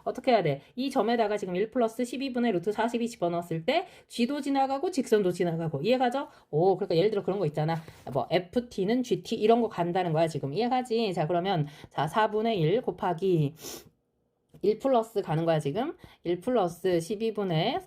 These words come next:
루트 사십이 더하기 K는 해가지고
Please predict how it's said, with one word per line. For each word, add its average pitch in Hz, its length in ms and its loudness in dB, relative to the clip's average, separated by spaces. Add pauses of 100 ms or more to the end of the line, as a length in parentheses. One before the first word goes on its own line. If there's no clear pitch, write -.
루트 175 320 0
사십이 185 800 -2 (300)
더하기 214 420 0
K는 220 640 2
해가지고 220 560 2